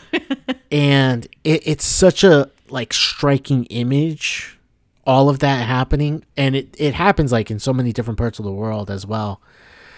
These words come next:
Speaker 2: Um, I think the back heart, the back part of the movie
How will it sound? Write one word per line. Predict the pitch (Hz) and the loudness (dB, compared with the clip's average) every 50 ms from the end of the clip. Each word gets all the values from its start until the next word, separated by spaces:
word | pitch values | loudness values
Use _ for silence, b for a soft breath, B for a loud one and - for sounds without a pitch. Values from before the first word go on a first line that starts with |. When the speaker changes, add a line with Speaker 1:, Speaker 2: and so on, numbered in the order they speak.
| B B B B _ | B B B B _
Speaker 2:
Um, | - 135 135 131 131 131 - _ | 2 4 4 4 2 -2 -6 _
I | 135 151 143 | -2 0 4
think | 208 226 233 - - | 4 4 4 2 2
the | - 156 135 | 2 2 2
back | - - _ 131 131 127 147 - - | 0 -2 _ -2 0 0 -2 -6 -10
heart, | - - - 165 160 160 170 - - _ _ _ | -8 -2 2 2 4 4 2 0 -6 _ _ _
the | - 135 143 131 | -4 -2 -2 2
back | - 151 151 165 - - | 2 2 2 2 2 2
part | - 180 170 160 | 4 4 4 2
of | 156 147 | 2 0
the | 135 | 0
movie | 123 117 120 120 113 127 127 123 131 131 | 2 2 2 0 0 0 -4 -4 -4 -8